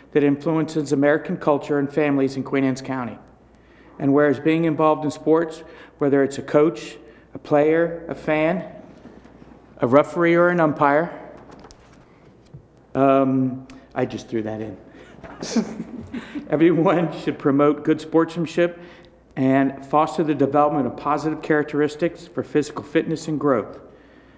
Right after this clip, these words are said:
And whereas elements of good sportsmanship reflect crucial life skills that help students thrive throughout their education,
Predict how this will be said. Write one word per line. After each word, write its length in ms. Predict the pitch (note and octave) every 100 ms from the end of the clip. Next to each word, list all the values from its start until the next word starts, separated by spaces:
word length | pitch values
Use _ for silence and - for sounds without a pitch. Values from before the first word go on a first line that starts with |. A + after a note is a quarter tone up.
| -
And 140 | D3 C3+
whereas 440 | D3 D3 D3 D3 -
elements 480 | D#3 F3+ F#3 F3+ D3+
of 100 | -
good 160 | C#3+
sportsmanship 840 | C#3+ D#3+ E3 F3 E3+ - F3 F3 - - -
reflect 380 | C#3+ - C3+ -
crucial 380 | - E3+ - E3
life 260 | D3 D3
skills 520 | - - E3+ F3+ - - - - -
that 100 | B2
help 240 | D3 E3
students 540 | - D#3+ D#3 C#3+ - - -
thrive 420 | - C#3 C3+ C#3 C3+ - - - - -
throughout 340 | C3+ C3+ C3+
their 140 | D3 C#3+
education, 800 | D3 E3 D#3 C#3+ C#3 C3 C3+